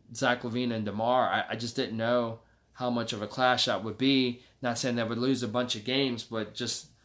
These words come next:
not being as great as they are. But man, I am shocked and blown away.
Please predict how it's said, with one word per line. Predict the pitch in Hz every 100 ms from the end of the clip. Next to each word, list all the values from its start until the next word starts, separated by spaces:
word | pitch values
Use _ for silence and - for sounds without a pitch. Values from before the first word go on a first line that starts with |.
| -
not | 127 120
being | 127 117
as | 104
great | 131 127
as | 117 110
they | 107
are. | 117 135 110 101
But | 104 98
man, | 120 139 117
I | 104 143
am | 120
shocked | 107 - 135 135 120
and | 113
blown | 120 117
away. | 107 120 135 120